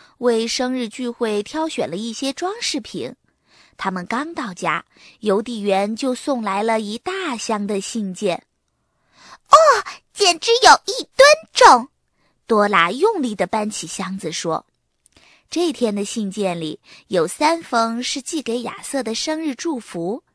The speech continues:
其中一封是巴德叔叔寄来的。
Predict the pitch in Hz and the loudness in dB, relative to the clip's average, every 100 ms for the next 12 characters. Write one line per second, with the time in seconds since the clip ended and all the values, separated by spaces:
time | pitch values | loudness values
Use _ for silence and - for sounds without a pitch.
0 | _ - - - 170 175 196 202 190 - | _ -20 -20 -12 -8 -4 -4 -4 -8 -2
1 | 202 208 - - - 247 214 208 269 320 | -2 -2 -10 -10 -6 -2 -2 -2 -6 -6
2 | 359 277 - 214 202 196 175 196 165 139 | -4 -4 -4 -4 -6 -6 -6 -6 -4 -2
3 | 139 139 - | -4 -6 -10